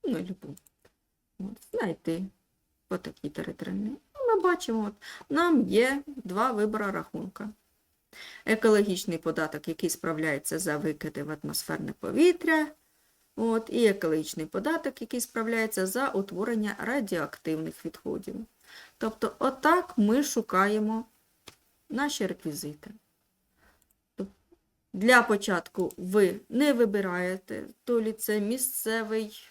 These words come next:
то лі це державний, е, бі-, м, податок.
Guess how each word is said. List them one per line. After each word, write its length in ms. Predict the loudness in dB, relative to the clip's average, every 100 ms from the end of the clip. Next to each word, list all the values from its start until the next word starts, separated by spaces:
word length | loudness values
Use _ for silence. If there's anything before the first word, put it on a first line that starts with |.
| _ _ _ _ _
то 140 | -4
лі 120 | -2
це 200 | -4 -4
державний, 880 | -4 -4 -4 0 0 0 0 -2 -6 _ _ _ _ _ _ -4
е, 240 | -2 0
бі-, 260 | 0 -2 0
м, 260 | -2 -2 -2
податок. 760 | 0 2 0 0 -4 -6 -12